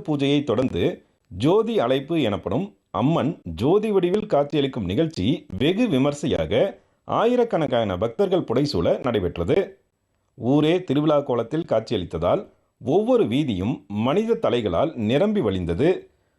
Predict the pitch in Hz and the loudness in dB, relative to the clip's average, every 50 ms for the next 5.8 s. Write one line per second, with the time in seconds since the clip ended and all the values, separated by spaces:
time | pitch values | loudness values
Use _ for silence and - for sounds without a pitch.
0 | _ _ - 95 101 135 165 185 180 - 143 120 117 127 135 143 160 160 - 110 | _ _ -8 -4 0 2 2 2 2 2 2 2 2 2 2 2 0 0 0 -2
1 | 101 92 101 127 160 190 - - - - 123 131 165 185 196 196 190 202 196 175 | -2 -2 0 2 2 0 0 -4 -6 -2 -2 0 0 2 0 0 0 0 0 0
2 | 147 - 104 107 104 123 143 160 123 104 113 139 131 - 123 - - 82 80 113 | 0 0 0 0 -2 -2 -2 -2 0 0 0 0 -2 -4 -4 -2 -2 -2 0 -2
3 | 180 196 - _ _ _ - 90 98 123 147 190 208 220 214 214 214 214 196 131 | -2 -4 -6 _ _ _ -10 -4 -2 0 0 2 4 4 2 2 2 -2 -4 -4
4 | 107 113 110 107 90 80 78 85 113 170 208 208 - _ _ _ _ - 98 127 | -4 -2 -2 -2 -2 -2 -4 -4 -4 -6 -6 -8 -14 _ _ _ _ -8 -4 0
5 | 185 226 254 247 226 - 165 135 131 120 113 107 107 127 165 196 | 0 2 2 2 0 0 -2 0 0 0 0 0 0 -2 -4 -4